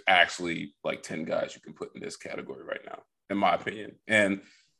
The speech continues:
I feel like some guys are getting the spotlight, like, you know, you can say, you know, Embiid or some of these people, but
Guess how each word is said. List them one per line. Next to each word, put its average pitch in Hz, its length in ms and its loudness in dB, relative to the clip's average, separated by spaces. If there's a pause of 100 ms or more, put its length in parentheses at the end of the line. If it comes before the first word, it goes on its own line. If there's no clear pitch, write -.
(160)
I 98 80 0
feel 131 180 4
like 110 140 6
some 120 180 4
guys 110 280 6
are 98 60 0
getting 98 200 0
the 90 60 -4
spotlight, 101 600 4
like, 85 300 2
you 87 80 -8
know, 87 80 -4
you 87 100 -2
can 87 140 -6
say, 85 260 0
you 82 100 -4
know, 95 100 -10
Embiid 101 600 4
or 92 140 2
some 90 200 -4
of 87 60 -4
these 87 260 -6
people, 90 320 -8
but 87 240 0